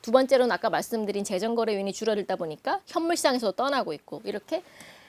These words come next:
현선물 시장에서 외국인들의 이탈도 굉장히 빠른 속도로 가속화되고 있다는 거죠. 그래서 표면적으로 뭐 주식 시장의 외국인 이탈 당연히 중요하지만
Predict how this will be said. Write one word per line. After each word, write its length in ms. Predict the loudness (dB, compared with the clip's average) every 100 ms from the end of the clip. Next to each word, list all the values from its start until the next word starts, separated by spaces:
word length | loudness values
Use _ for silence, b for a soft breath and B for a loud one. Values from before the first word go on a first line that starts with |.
| B -10
현선물 540 | -2 0 2 2 0
시장에서 380 | 0 0 4 4
외국인들의 580 | 4 2 0 2 4 4
이탈도 440 | 2 0 0 0 -2
굉장히 320 | -2 -2 -2
빠른 280 | 2 2 0
속도로 480 | -4 -4 -2 -2 -6
가속화되고 640 | -10 -8 -8 -6 -4 -4 -6
있다는 260 | -12 -12
거죠. 200 | -12 -12
그래서 180 | -12 -8
표면적으로 720 | 2 4 6 6 6 8 8
뭐 160 | 8 2
주식 280 | 2 2 4
시장의 380 | 6 8 8
외국인 300 | 6 4 0
이탈 360 | 0 0 0 -2
당연히 420 | -2 0 0 0 -4 _
중요하지만 880 | 0 4 4 6 4 2 2 2